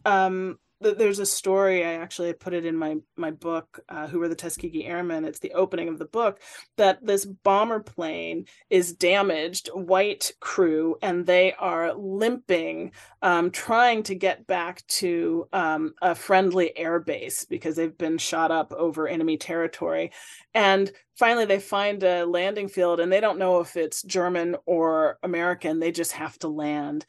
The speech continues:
And they land, and they see these red-tailed planes. But then these Black men come running out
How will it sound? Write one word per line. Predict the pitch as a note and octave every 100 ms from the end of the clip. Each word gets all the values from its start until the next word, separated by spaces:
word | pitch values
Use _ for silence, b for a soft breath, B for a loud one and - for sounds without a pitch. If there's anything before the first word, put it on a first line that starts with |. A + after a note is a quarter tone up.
| B B _
And | F3+ F3
they |
land, | E3+ E3 E3+ F#3 E3+
and |
they | E3+
see | D#3+ -
these | E3+ E3 E3
red-tailed | D#3+ D#3+ - F3+ E3+
planes. | - F#3+ G3 D#3+ D#3+ E2+ F#3+ - B B B _
But | - - -
then | G3 G#3 G#3
these | D#3+
Black | - G3+ G#3 C#4
men | - D3+
come | - -
running | - - A2
out | F#2